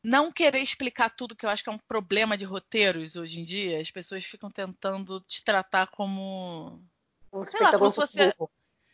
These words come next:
Speaker 1: É, não é nem como se você fosse burro, mas achando que você não vai entender o que está querendo dizer.
Speaker 2: Uhum.
Speaker 1: Sabe? E aí a série tem isso, né? Começa, eu falo assim, "Nossa, esse cara aí, esse Speckle, puta que pariu, o cara é chato."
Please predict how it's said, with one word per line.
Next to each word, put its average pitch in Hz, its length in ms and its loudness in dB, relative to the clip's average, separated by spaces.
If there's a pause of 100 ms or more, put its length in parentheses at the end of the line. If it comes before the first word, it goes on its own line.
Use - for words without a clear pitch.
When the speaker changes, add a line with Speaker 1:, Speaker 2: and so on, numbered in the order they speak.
(380)
Speaker 1:
É, 508 240 4
não 370 180 -2
é 370 60 2
nem 415 200 -4 (140)
como 392 200 -2
se 359 100 -12
você 339 100 -10
fosse - 220 -4
burro, 311 220 2
mas 262 180 4
achando 311 360 2
que 302 100 -8
você 277 260 -2
não 294 180 0
vai 302 120 4
entender 285 440 2
o 247 60 2
que 269 100 -6
está 240 220 -2
querendo 233 280 -2
dizer. 190 320 -6 (640)
Speaker 2:
Uhum. 202 340 2
Speaker 1:
Sabe? 208 500 0
E 226 140 2
aí 220 220 6
a 254 60 4
série 233 280 2
tem 330 240 -2
isso, 214 200 -2
né? 196 60 -4
Começa, 240 540 0
eu 233 160 0
falo 240 200 -6
assim, - 140 -6
"Nossa, 233 260 -2
esse 233 140 -12
cara 262 280 0
aí, 240 100 -2
esse 254 220 -8
Speckle, 220 420 -2
puta - 240 -12
que - 120 -14
pariu, 262 320 2
o - 20 -8
cara 226 200 0
é - 20 -2
chato." 185 680 0